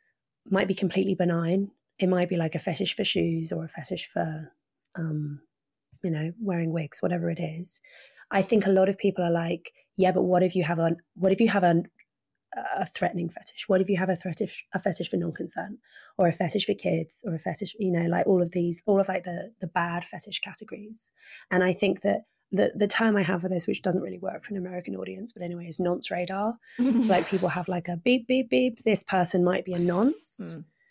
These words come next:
Speaker 1: that goes off in their heads, and, like, which I'm sure is very unfair, because I'm
Speaker 2: Mm-hmm.
Speaker 1: sure that people set off nonce radar who are not, in fact, a
Speaker 2: Right,
Speaker 1: threat of
Speaker 2: right.
Speaker 1: any kind.
Speaker 2: Mm.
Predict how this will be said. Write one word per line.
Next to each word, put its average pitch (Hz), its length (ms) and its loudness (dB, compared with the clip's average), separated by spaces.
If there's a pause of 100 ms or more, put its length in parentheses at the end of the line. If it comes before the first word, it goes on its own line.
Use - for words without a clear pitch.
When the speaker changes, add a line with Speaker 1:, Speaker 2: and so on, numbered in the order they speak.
(380)
Speaker 1:
that 190 180 2
goes 185 260 4
off 175 140 0
in 190 100 2
their 175 140 0
heads, 180 540 -2
and, 190 240 4
like, 208 240 2
which 220 240 4
I'm 226 80 6
sure 277 260 4
is 220 140 4
very 208 240 4
unfair, 185 680 -2
because 196 220 2
I'm 190 60 4
Speaker 2:
Mm-hmm. 185 80 2
Speaker 1:
sure 196 340 2
that - 160 -8
people 190 260 -12
set 170 260 -4
off - 420 -14 (380)
nonce 202 280 2
radar 170 440 -4 (420)
who 190 100 4
are 190 80 6
not, 185 200 6
in 170 120 2
fact, 175 220 -2
a 190 40 -2
Speaker 2:
Right, 151 100 -2
Speaker 1:
threat 160 280 -2 (260)
of 180 80 -4
Speaker 2:
right. 147 80 -2
Speaker 1:
any 185 160 4
kind. 196 640 -2 (140)
Speaker 2:
Mm. 190 240 -8